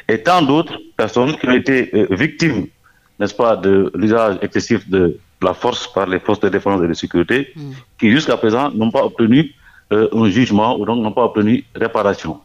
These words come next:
Speaker 2: Mm.
Speaker 1: Et nous avons également noté, hein, parce qu'il y en a énormément de violations des droits de l'homme,
Speaker 2: Mm.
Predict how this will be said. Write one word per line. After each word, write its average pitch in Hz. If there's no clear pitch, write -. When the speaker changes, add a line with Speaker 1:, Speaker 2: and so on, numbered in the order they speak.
Speaker 2:
Mm. 143
Speaker 1:
Et 117
nous 123
avons 147
également 131
noté, 117
hein, 120
parce -
qu'il 107
y 107
en 104
a 101
énormément 117
de 101
violations 101
des 92
droits 90
de 82
l'homme, 131
Speaker 2:
Mm. -